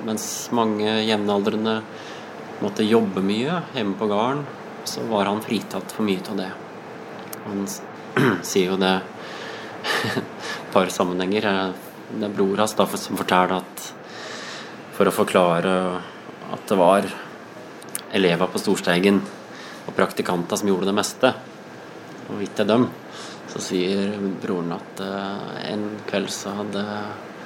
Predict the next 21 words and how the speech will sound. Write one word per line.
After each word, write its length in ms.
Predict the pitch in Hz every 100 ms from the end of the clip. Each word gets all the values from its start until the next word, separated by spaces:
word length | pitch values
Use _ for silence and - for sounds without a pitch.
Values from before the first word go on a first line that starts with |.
| - - - - -
mora 300 | 110 95 101 101
Louise 380 | 101 98 - 101
sagt: 320 | 98 - -
«Ja, 380 | 98 104 104 101
hva 320 | - - -
skal 220 | - 101
jeg 80 | 98
gjøre 220 | 95 92 95
hvis, 200 | 98 - - - - - - - - - -
hvis 160 | - -
jeg 80 | 104
misser 320 | 101 - 101
Kjellegutten?» 640 | 113 98 92 98 - 123 - - - - - - - - - - - -
«Nei, 160 | - 87
du 80 | -
får 220 | - 95
nå 80 | 98
bare 160 | 101 101
lage 300 | 101 90 98
en 100 | 104
ny 140 | 95